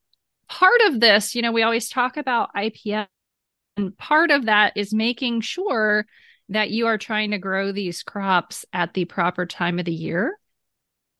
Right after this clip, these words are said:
So now, when it's cooler in the fall, is the best time. So these plants are gonna grow best, usually between sixty to seventy degrees, and probably their upper limit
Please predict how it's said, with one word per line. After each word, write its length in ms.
So 460
now, 580
when 200
it's 180
cooler 400
in 140
the 80
fall, 520
is 220
the 80
best 380
time. 380
So 300
these 260
plants 400
are 100
gonna 180
grow 320
best, 680
usually 440
between 560
sixty 840
to 280
seventy 560
degrees, 580
and 120
probably 440
their 280
upper 280
limit 580